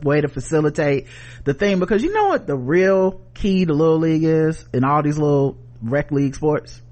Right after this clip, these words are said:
Time. And by time, I mean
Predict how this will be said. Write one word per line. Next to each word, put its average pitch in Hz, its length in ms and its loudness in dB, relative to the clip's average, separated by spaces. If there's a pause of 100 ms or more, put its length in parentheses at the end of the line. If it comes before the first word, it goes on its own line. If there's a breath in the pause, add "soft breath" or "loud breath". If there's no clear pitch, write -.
(560 loud breath)
Time. 135 440 -4 (600 loud breath)
And 160 100 -2
by 185 140 0
time, 220 380 0
I 180 80 0
mean 165 520 0